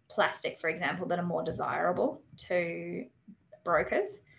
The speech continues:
So something what I recently learned is clear plastic. So, like, clear milk bottles or, like, a clear water bottle, like a pump bottle,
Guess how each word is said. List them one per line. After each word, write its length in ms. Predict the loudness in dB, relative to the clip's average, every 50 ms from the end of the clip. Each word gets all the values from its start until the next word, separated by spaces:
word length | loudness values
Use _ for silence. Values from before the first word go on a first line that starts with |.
| -20 -20 -20 -4
So 180 | 4 6 6 6
something 440 | 6 6 4 4 4 4 2 4 4
what 120 | 6 6
I 60 | 6
recently 500 | 6 4 4 2 0 -4 -6 -4 -2 -2
learned 320 | -2 -2 -2 -2 -4 -4 -4
is 140 | -6 -8
clear 420 | -8 -10 -8 -2 0 4 6 6 6
plastic. 720 | 4 2 -4 -4 -4 -6 -2 2 2 2 2 0 -4 -12 -20 _ _ _ _ _ _ _ _ _ _
So, 440 | -8 0 2 4 4 4 4 4 2 2
like, 140 | 0 -4
clear 720 | -6 -2 4 6 6 8 8 8 8 6 6 4 2 2 0 -4 -6
milk 300 | -4 -2 -2 -2 0 0
bottles 400 | 0 0 2 2 0 -2 -4 -6 -4
or, 640 | -2 0 2 2 2 2 2 2 2 0 -2 -4 -10 -14 -20 -20 -20 -20 -20 _ _ _ _ _ _ _ -12
like, 140 | -10 -6 -6
a 60 | -6
clear 640 | -6 -6 -8 -4 -2 -2 0 0 0 0 0 0 -2 -4 -2 2
water 200 | 4 4 4 4
bottle, 240 | 2 2 2 2 2
like 140 | 0 -2
a 60 | -2 -4
pump 260 | 0 0 0 2 4
bottle, 380 | 2 4 4 4 2 2 0